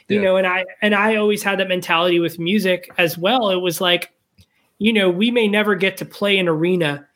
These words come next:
Speaker 1: stadium, whatever, but if we can at least reach a couple people where this album means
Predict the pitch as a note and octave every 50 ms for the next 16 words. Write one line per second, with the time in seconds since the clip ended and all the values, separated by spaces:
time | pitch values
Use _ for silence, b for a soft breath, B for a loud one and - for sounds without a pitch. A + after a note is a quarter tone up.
0 | _ _ _ _ _ - - - - - F#3+ F#3+ F#3+ F#3 F#3+ F#3 F3+ F3 E3+ E3+
1 | E3 D#3 D#3+ E3 F3 F#3 F3 E3+ F3 E3+ E3 D#3+ D#3 F3+ F3 F3 F3+ - G3 G3
2 | F#3+ F#3 E3+ F3 F3+ G#3 _ _ _ _ - D#3 - _ _ A3 G#3 F#3+ F#3+ -
3 | - - b b b b b b b - E3 D#3+ - G3 A3 A#3 A3 - A#3 A3
4 | G3+ F3+ E3+ D#3+ F3 G3+ G#3+ A3 - - - - - - - _ _ _ _ _
5 | _ _ _ - G3 F#3 G3 G3+ F#3 - - F#3+ E3+ - - G3+ F#3+ G#3 - -
6 | - G3+ - - F3 D#3+ E3 E3+ E3 E3 G#3 G#3 G#3+ - - - F3+ F#3 F#3+ F3+
7 | F3 E3 E3 D#3+ D#3+ E3 E3+ F#3 F#3+ F#3 E3+ D#3 C#3+ C3+ -